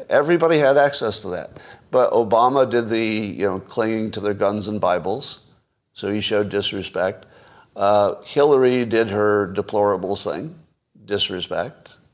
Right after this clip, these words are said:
And of course, you know, Biden's done his, uh, "everybody's a white supremacist," disrespect. But R F K Junior just treats people with respect, and I guess he went camping with, uh, Roger Ailes.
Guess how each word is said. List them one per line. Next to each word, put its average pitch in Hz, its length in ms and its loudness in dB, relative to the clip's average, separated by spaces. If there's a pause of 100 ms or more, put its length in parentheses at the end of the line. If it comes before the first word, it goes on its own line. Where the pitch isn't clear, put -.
(540)
And 110 180 -4
of 101 120 -4
course, - 600 0
you 165 140 -10
know, 98 140 -2
Biden's 104 520 0
done 101 200 0
his, 98 360 -2
uh, 92 240 0
"everybody's 98 460 -2
a 92 60 -6
white 95 180 0
supremacist," 95 880 -8
disrespect. 90 800 -8 (1200)
But 135 140 6
R 147 180 6
F - 140 -2
K 147 160 6
Junior 156 360 2
just 123 240 0
treats 135 240 -2
people 127 320 0
with 113 140 0
respect, 107 560 -2
and 104 100 -8
I 104 80 -4
guess 110 200 0
he 117 80 -6
went 104 240 -4
camping 104 500 -4
with, 90 320 -6 (960)
uh, 71 560 -6 (300)
Roger 87 400 -2
Ailes. 95 680 -2